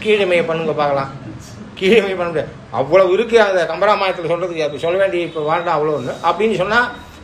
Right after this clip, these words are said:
அப்போ, அப்போ கூட இந்த சேடசேஷி பாவம் குறையப்படாது, கைங்கரியம் குறையப்படாது. நீர் ஒரே இடத்துல ஏழிரும். அப்ப ராமன் ஒரு இடத்துல இருந்திருக்கான், அவன் சுத்தி சுத்தி வரான். ஒரு தடவை ராமன் பிரதட்சணமும் ஆறுது. யாருக்கு? லக்ஷ்மணனுக்கு ராமனோட பிரதட்சணம் ஆறுது. ஏன்னா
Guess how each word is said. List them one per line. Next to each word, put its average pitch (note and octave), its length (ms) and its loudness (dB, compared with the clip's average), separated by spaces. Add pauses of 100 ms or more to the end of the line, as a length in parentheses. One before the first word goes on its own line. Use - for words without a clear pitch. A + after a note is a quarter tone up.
(100)
அப்போ, D#3+ 380 0
அப்போ C3+ 240 -2
கூட A3+ 140 4
இந்த A3 120 2
சேடசேஷி G#3+ 540 4
பாவம் F3+ 280 2
குறையப்படாது, F3 500 0
கைங்கரியம் F#3+ 600 -2
குறையப்படாது. E3+ 640 0 (520)
நீர் F#3+ 220 2
ஒரே A3+ 420 6
இடத்துல G#3+ 300 -2
ஏழிரும். F#3+ 580 0 (300)
அப்ப D3 160 -6
ராமன் G3 380 2
ஒரு F3+ 180 0
இடத்துல G3 260 0
இருந்திருக்கான், D#3 460 -2 (680)
அவன் G3 360 2
சுத்தி A3+ 280 -6
சுத்தி A3+ 220 -4
வரான். A3+ 280 4
ஒரு G#3 160 2
தடவை G#3+ 220 2
ராமன் G#3+ 400 2
பிரதட்சணமும் F#3+ 460 -4
ஆறுது. B2+ 240 -4 (420)
யாருக்கு? C#3+ 520 -2 (960)
லக்ஷ்மணனுக்கு G#3 500 0
ராமனோட G#3+ 480 4
பிரதட்சணம் G#3 480 0
ஆறுது. C3+ 220 0
ஏன்னா F#3+ 240 0